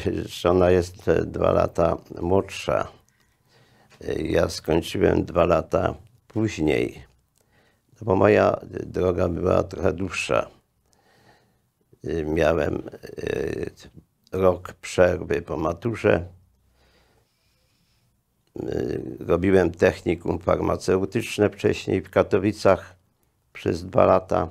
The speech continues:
Stamtąd razem z kolegami poszliśmy do Wrocławia. Liczyły się punkty, pochodzenie. No, tak ja, jak i żona pochodzimy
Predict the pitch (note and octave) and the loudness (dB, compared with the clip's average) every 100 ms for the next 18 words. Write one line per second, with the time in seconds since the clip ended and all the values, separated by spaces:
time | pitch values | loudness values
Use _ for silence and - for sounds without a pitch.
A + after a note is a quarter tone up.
0 | - _ _ _ _ - - F#2 F2+ - | -10 _ _ _ _ -8 -2 0 0 -2
1 | F#2 F2 - D2+ F2+ E2 F2 - F#2 F2 | -2 -2 -6 -2 0 0 -4 -4 -2 -2
2 | F2 F2+ F#2 F2+ E2 - - - F2+ E2+ | 0 0 0 -2 -8 -10 -14 -10 -6 -4
3 | E2 F2 F2 F2 - F2+ E2 A#1+ - - | -2 -2 -2 -4 2 2 2 -2 -4 -10
4 | _ _ _ _ _ _ _ _ _ _ | _ _ _ _ _ _ _ _ _ _
5 | _ - - _ _ _ _ _ _ - | _ -20 -20 _ _ _ _ _ _ -6
6 | A2 F#2+ G2+ G2+ G2 G2+ - A2 G2+ - | -2 0 2 4 4 2 2 2 0 -2
7 | - D2 G#1 - _ _ _ _ _ - | -6 -4 -4 -6 _ _ _ _ _ -8
8 | - E2 E2 G#2+ F#2 D2 - - _ _ | 0 2 6 6 6 0 -6 -14 _ _
9 | _ _ - - _ _ _ - - - | _ _ -20 -20 _ _ _ -10 -8 -6
10 | G#2+ G#2 G2 G#2+ G#2+ - - - F2 F2+ | -6 -6 0 2 4 2 -2 -2 0 4
11 | G2+ G#2 F#2 E2+ F2 - G#2 G2 F#2+ E2+ | 6 6 4 0 -6 0 4 4 2 -2
12 | E2+ D#2+ F#2 F#2 F#2+ F2 | -4 -4 -2 0 0 -2